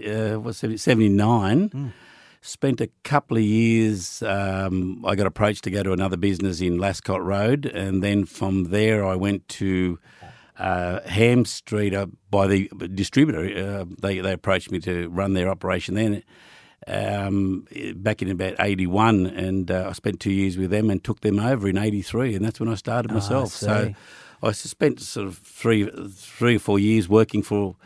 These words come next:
Speaker 1: a independent guy,
Speaker 2: Yeah.
Speaker 1: um, that owned a company called Don Paul Diesel, and then it was the corporate, uh, Hi-Teco New South Wales.
Speaker 2: So, uh, s-, you, you take the reins, Riverina Lift Trucks, forty years ago. Looking back, Rob,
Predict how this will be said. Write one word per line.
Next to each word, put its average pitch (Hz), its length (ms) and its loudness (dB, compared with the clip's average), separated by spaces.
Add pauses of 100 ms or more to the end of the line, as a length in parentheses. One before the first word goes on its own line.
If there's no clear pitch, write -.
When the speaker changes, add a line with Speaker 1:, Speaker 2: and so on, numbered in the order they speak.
(300)
Speaker 1:
a 101 200 0
independent 101 640 2
guy, 107 300 2
Speaker 2:
Yeah. 101 520 -2
Speaker 1:
um, 95 220 0
that 101 160 -6
owned 98 340 0
a 87 200 -6
company 101 300 -4
called 98 240 0
Don 104 140 0
Paul 101 220 -2
Diesel, 113 400 2
and 107 120 2
then 110 140 4
it 110 60 0
was 104 140 -4
the 113 60 -8
corporate, 120 440 -2 (100)
uh, 101 260 -6
Hi-Teco 107 520 0
New 107 140 4
South 107 220 -4
Wales. 110 480 -4 (140)
Speaker 2:
So, 120 400 6
uh, 123 200 6
s-, - 260 -4
you, 143 500 6
you 147 240 6
take 151 240 4
the 135 120 2
reins, 131 420 6
Riverina 139 500 6
Lift 131 280 4
Trucks, - 580 2
forty 160 420 6
years 139 340 6
ago. 120 340 6
Looking 165 340 4
back, 135 300 4
Rob, 143 300 4